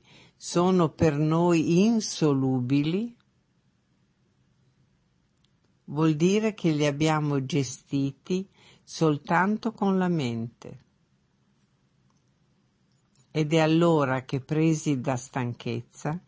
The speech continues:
noi ci affidiamo alla vita. Noi alziamo gli occhi al cielo, alziamo le braccia, ci sediamo contro un muro,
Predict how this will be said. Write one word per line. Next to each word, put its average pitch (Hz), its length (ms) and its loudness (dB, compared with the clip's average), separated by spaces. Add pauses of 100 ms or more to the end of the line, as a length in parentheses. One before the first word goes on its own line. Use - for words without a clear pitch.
(380)
noi 151 300 0
ci - 120 -6
affidiamo 143 920 -2
alla 143 380 -4
vita. 123 520 -14 (1200)
Noi 156 360 2
alziamo 147 640 0
gli 139 140 -2
occhi 131 260 -6
al 117 200 -4
cielo, 123 600 -8 (2750)
alziamo 143 600 -4
le 127 160 -4
braccia, 120 800 -8 (1400)
ci - 180 -4
sediamo 143 800 0
contro 135 480 -4
un 135 180 -2
muro, 120 540 -6